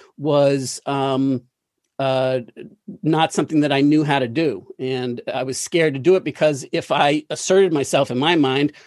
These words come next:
one of my Fred stories was, is my dad isn't gonna love me. He's gonna leave me. He's not going to, um, ever wanna see me again.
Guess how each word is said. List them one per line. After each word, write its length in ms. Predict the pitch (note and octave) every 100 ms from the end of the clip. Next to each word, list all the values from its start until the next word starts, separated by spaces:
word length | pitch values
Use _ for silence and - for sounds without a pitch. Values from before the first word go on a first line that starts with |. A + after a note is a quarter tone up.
| _
one 160 | C#3 C#3+
of 40 |
my 120 | C#3
Fred 260 | - D#3+ E3
stories 360 | - C#3 C3 B2+
was, 260 | C3+ C3+
is 100 | B2+
my 140 | A#2+ B2+
dad 400 | A2+ C#3 D3+ D3
isn't 160 | C3+
gonna 120 | C3+
love 300 | B2 B2 C3
me. 120 | B2+ B2
He's 140 | A#2
gonna 180 | C3+ B2
leave 260 | A#2+ B2+
me. 100 | B2+
He's 200 | A#2 C#3
not 200 | B2+ C3
going 280 | B2+ B2+ B2+
to, 360 | B2 C3+ A#2+ A2 - - _ -
um, 300 | B2+ B2 A#2+ -
ever 420 | E3+ E3 D3 - -
wanna 200 | C#3+ C3
see 200 | - E3
me 180 | C3 G#2+
again. 360 | G2 F#2+ F#2+